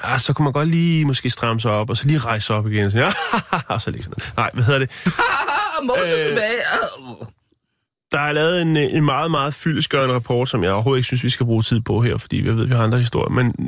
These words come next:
Speaker 1: men ligesom, hvordan det hele det hænger sammen. Nu vil jeg bare lige bl-, bringe det på, så kan man, øh, selv gå på nettet og tjekke rapporten, hvis man har lyst. Og det
Speaker 2: Jeg glæder mig til, at, at når man her om et par år ligesom har sådan en tænd-sluk-kontakt,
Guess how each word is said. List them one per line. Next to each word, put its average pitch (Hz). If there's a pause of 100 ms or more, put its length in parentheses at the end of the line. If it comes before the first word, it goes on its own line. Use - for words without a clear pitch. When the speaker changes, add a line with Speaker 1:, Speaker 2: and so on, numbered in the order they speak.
(160)
Speaker 1:
men 120
ligesom, 123
hvordan 117 (380)
det 123
hele 120
det 117
hænger 113
sammen. -
Nu 123
vil 131
jeg 127
bare 131
lige 135 (120)
bl-, 113
bringe 117
det 110
på, 120
så 120
kan 127
man, 110
øh, 104
selv -
gå 131
på 117
nettet 113 (800)
og 107
tjekke 123
rapporten, 117
hvis 113
man 110
har 92
lyst. - (260)
Og 113 (540)
det -
Speaker 2:
Jeg 107
glæder 127
mig 139
til, 120
at, 107 (120)
at -
når 95
man 95
her 101
om 95
et 90
par 101
år 92
ligesom 98
har 90
sådan 101
en 90
tænd-sluk-kontakt, -